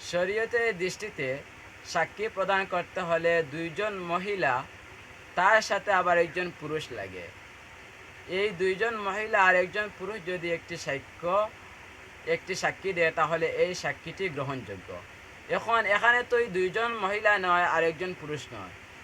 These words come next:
এখানেই শুধু একজন মহিলা, আপনার মা তো একজন, যদি আপনার মা একজন হন, তাহলে তো একজন মহিলা আপনাকে দলিল দিয়েছে। এই একজন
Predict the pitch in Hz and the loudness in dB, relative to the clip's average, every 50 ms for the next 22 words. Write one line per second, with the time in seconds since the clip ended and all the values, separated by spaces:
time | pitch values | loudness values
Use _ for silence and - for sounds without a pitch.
0 | - - - 185 180 214 214 226 226 226 220 - 208 180 190 214 202 196 180 - | -8 -2 -2 0 4 4 4 4 4 2 0 -2 -4 -2 2 4 4 4 4 2
1 | 208 202 185 170 156 143 135 127 117 107 101 104 - - - - - - - 151 | -2 -2 -2 -2 -4 -4 -2 -2 -4 -4 -6 -10 -16 -18 -20 -20 -8 0 2 2
2 | 160 - 185 208 214 214 196 185 185 196 - - 233 208 190 175 151 175 170 127 | 2 2 0 0 2 2 4 6 4 4 4 4 4 4 4 2 0 -2 -2 -2
3 | 101 92 - - - - - - - - 131 143 165 165 190 220 208 202 202 - | -2 -6 -14 -16 -18 -20 -20 -20 -18 -12 -4 -4 -2 0 2 4 4 4 2 0
4 | 214 214 208 185 175 185 196 208 180 190 208 202 190 180 175 180 175 - 170 170 | -2 -2 -2 2 4 4 4 4 2 -2 -6 -6 -4 -4 -4 -4 -2 0 0 0
5 | 180 180 180 - 185 185 185 170 - 220 214 196 185 190 190 196 185 175 - 175 | 0 -2 -4 -2 -2 -2 -2 0 -4 -4 -4 -2 -2 0 2 2 2 0 0 -4
6 | 175 170 180 165 139 135 135 135 135 123 120 107 98 92 - 92 90 - - - | -6 -4 -4 -4 -2 -2 -4 -4 -4 -6 -8 -8 -10 -12 -14 -16 -16 -16 -16 -16
7 | - - - - - - - 165 202 233 240 240 - - 226 240 254 269 269 - | -18 -18 -18 -20 -18 -12 -6 -2 2 2 2 2 2 2 4 6 6 4 2 -2
8 | 202 185 269 277 285 | -6 -2 0 0 0